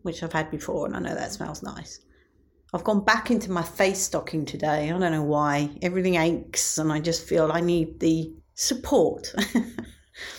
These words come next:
It's a bit of extra warmth as well, isn't it, around your head? Genuinely isn't much to say today. I mean, I can talk about <laughs> the Harry and Meghan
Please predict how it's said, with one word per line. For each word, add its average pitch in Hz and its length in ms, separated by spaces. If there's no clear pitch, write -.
It's - 200
a - 20
bit - 160
of 175 80
extra - 320
warmth 214 360
as 160 120
well, 214 180
isn't 175 200
it, - 100
around 147 220
your 139 100
head? 139 260
Genuinely 311 680
isn't 240 260
much - 320
to 185 60
say 277 320
today. 160 500
I 208 60
mean, 202 340
I 196 100
can 190 380
talk 202 240
about 185 400
<laughs> - 320
the 190 220
Harry 196 480
and 185 160
Meghan 185 640